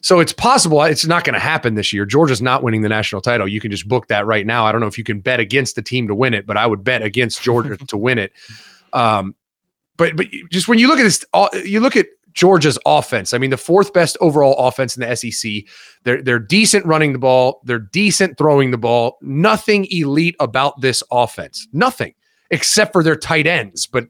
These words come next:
Speaker 1: but when it comes to moving the football, they're just an above a, a, a good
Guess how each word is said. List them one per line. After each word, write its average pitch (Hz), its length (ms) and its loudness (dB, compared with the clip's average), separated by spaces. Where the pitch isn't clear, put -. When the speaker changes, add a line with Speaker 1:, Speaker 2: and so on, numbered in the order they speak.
Speaker 1:
but 123 160 -2
when 139 120 -2
it 131 100 -4
comes 202 300 -2
to 143 100 -4
moving 160 400 0
the 120 80 -4
football, 113 580 -4
they're 240 140 4
just 196 320 0
an 185 120 2
above 165 460 2
a, 180 160 4
a, 165 400 0
a 139 40 0
good 185 480 2